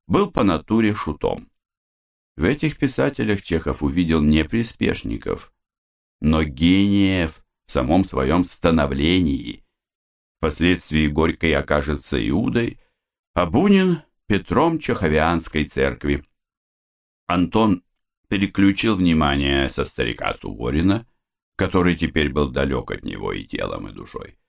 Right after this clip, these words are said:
на молодого Бунина. Вместе с Машей они прозвали его Букишоном по имени управляющего в имении графа Орлова-Давыдова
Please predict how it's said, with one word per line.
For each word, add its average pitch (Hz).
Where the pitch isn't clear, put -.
на 110
молодого 139
Бунина. 52
Вместе 143
с 143
Машей 110
они 82
прозвали 76
его 78
Букишоном 95
по 98
имени 98
управляющего 78
в 78
имении 76
графа 64
Орлова-Давыдова 55